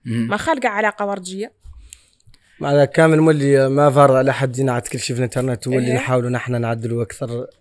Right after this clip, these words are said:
Speaker 3: أكثرية الوقت حاولوا وماكسيموم
Speaker 1: مم.
Speaker 3: لأن ما نعتوا مثلا أمور شخصية، حياة شخصية، ياسر من شي، فهمت؟
Speaker 1: مم.
Speaker 3: بغض النظر عن
Speaker 2: اللي لا كيف تلقت له أنا قبيل الناس اللي تخشش راسها وتشك على علاقة عاد علاقة
Speaker 3: آه،
Speaker 2: هو
Speaker 3: هي.
Speaker 2: يتحكموا
Speaker 1: مم.
Speaker 2: فيه.
Speaker 3: فهمت.
Speaker 1: أنهم مشاركين في العلاقة.
Speaker 2: حاجة.
Speaker 3: بس توجور كوم
Speaker 1: ما هو
Speaker 3: سا.
Speaker 1: فاهمي عن
Speaker 3: توجور كوم
Speaker 1: فم،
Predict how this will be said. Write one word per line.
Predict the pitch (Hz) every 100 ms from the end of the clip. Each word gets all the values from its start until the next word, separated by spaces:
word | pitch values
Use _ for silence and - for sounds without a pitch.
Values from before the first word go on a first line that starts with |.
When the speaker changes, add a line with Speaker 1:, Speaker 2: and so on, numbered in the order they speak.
| _
Speaker 3:
أكثرية | 135 - 139 139 139
الوقت | 131 127 - - - _
حاولوا | - 135 127 120 120 - _
وماكسيموم | 135 127 131 - - 131 127 170 _ _ _ _
Speaker 1:
مم. | 113 135
Speaker 3:
لأن | 131
ما | 123 120
نعتوا | 117 110 - 123
مثلا | 117 113 117
أمور | 117 127 120
شخصية، | 104 120 - 135 135
حياة | 117 117 120
شخصية، | 127 113 - 135 135 127
ياسر | 117 123
من | 123
شي، | 117 123
فهمت؟ | 127 127 - _ _ 120
Speaker 1:
مم. | 110 107
Speaker 3:
بغض | 135 143
النظر | 139 139 139 127
عن | 120 -
Speaker 2:
اللي | 123
لا | 233 247
كيف | - 247
تلقت | 254 214 226 -
له | 240 214
أنا | 208
قبيل | 233 254
الناس | 247 226 220 -
اللي | 208
تخشش | 208 - 226 220 -
راسها | 208 - 202
وتشك | - - 202
على | 185
علاقة | 202 202 185
عاد | 185 190
علاقة | 180 185 - -
Speaker 3:
آه، | 147 127
Speaker 2:
هو | 131
Speaker 3:
هي. | 139
Speaker 2:
يتحكموا | 151 147 147 139
Speaker 1:
مم. |
Speaker 2:
فيه. | 139
Speaker 3:
فهمت. | 170 147 147 -
Speaker 1:
أنهم | 143 143
مشاركين | 165 143 151
في | 131
العلاقة. | 123 123 127
Speaker 2:
حاجة. | 208 -
Speaker 3:
بس | 165 147
توجور | 151 165 151
كوم | - 143
Speaker 1:
ما | 139
هو | 165
Speaker 3:
سا. | 143
Speaker 1:
فاهمي | 165 170
عن | 147 147
Speaker 3:
توجور | 156 147
كوم | 135
Speaker 1:
فم، | 117 -